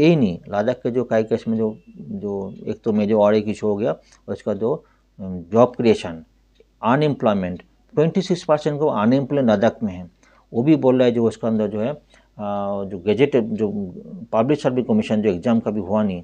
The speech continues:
हरियाणा जो का-, जम्मू कश्मीर में दो बार हो गया, तीसरी बार होने जा रहा है जो as per दो हज़ार उन्नीस के बाद जो है, लेकिन लद्दाख में जो ऐसा उस स्पेशल सेपरेट पब्लिक सर्विस कमीशन उनको चाहिए जो गजेटेड जो जॉब के लिए भी टॉपिक है। एक तो थर्टी फ़ाइव ए जो है, अम,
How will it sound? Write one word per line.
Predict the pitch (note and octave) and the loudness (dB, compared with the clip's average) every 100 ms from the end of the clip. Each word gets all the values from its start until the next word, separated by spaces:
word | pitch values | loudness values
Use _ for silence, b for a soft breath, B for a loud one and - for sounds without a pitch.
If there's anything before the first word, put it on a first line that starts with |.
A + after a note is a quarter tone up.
| - _ - | -14 _ -6
हरियाणा | G2 G#2+ B2 B2 | 0 4 4 4
जो | A#2+ | 0
का-, | A#2 - G2+ F#2+ | -2 -4 -2 0
जम्मू | G#2 A#2+ | 0 2
कश्मीर | A#2+ - A#2+ | 0 0 0
में | A2 | 4
दो | A2 | 6
बार | A2 A#2+ | 8 6
हो | A#2+ | 6
गया, | C3+ A2 | 6 6
तीसरी | G2 A#2 - A#2 | 4 0 0 2
बार | A2+ | 2
होने | G#2 A2 | 2 2
जा | G2 F#2+ | 2 2
रहा | F#2 | 0
है | |
जो | G2 F#2+ | -2 -2
as | F#2+ | -2
per | F2+ - | -4 -8
दो | F#2+ F#2+ | -6 -4
हज़ार | F#2 F#2+ | -2 -2
उन्नीस | F#2+ F2+ | -6 -8
के | F#2+ | -6
बाद | F2 F2 | -6 -6
जो | E2+ | -6
है, | G#2+ C3+ B B B - | -8 -8 B B B -4
लेकिन | A2 - | -4 -2
लद्दाख | D#3+ A#2+ G#2+ B2 - | -2 2 2 2 0
में | B2+ | -2
जो | A#2 | 2
ऐसा | A2 G#2+ A#2+ | 2 2 -2
उस | C3+ A#2 - | -2 -4 -8
स्पेशल | - - C3 C3+ C3 | -14 -8 0 2 2
सेपरेट | - A#2 C#3 C3 | 0 4 4 6
पब्लिक | A2 A2 A#2 | 4 2 2
सर्विस | A2+ A2+ G#2+ | 0 0 0
कमीशन | G#2+ G2+ G#2+ | -2 -2 -2
उनको | G2+ G#2+ | -2 -2
चाहिए | G2+ G#2+ B2+ | -2 -2 0
जो | A2+ | 0
गजेटेड | F#2 G#2 A2 A#2 G#2 - | -2 -2 0 -2 -4 -8
जो | - G#2+ G#2 | -14 -8 -6
जॉब | G2 G2 F#2+ | -2 -2 -2
के | G2 | -4
लिए | G2+ | -4
भी | F#2 G2+ G2+ - _ | -4 -6 -10 -14 _
टॉपिक | - - - | -14 -12 -16
है। | F2 - b b b b b b - | -18 -20 b b b b b b 0
एक | F3+ | 2
तो | F3+ C#3+ | 2 0
थर्टी | C#3 F3 | 0 2
फ़ाइव | D#3+ F3 - | 6 6 6
ए | - D3 | 6 6
जो | B2 A2+ | 6 6
है, | A2+ | 6
अम, | G#2+ G2 G2 | 4 -2 -4